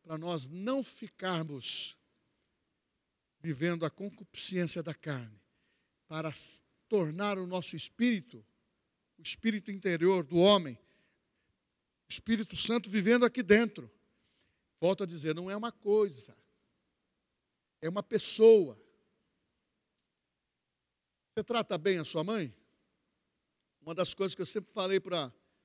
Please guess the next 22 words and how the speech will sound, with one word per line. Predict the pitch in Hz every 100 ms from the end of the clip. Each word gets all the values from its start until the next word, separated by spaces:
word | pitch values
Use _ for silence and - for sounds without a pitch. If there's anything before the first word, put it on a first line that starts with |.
| _ _ _ _
minha | 156 156
mãe | 180
era | 180
muito | 170 165
simples, | - 214 226 - 214 175
e |
eu | 208
falei | 196 190
também | 196 185 190
pra | 185
minha | 185 185
filha. | - 131 117 _ _ _ _ _
Se | - 143
você | 147 - 220 226
vê | 185 226 233 -
o, | 180
o | 170 _ _ _ -
seu | - 202
namorado | 220 220 233 175 131 120
tratando | - 143 - 208 208
mal | 170 160
a, | 156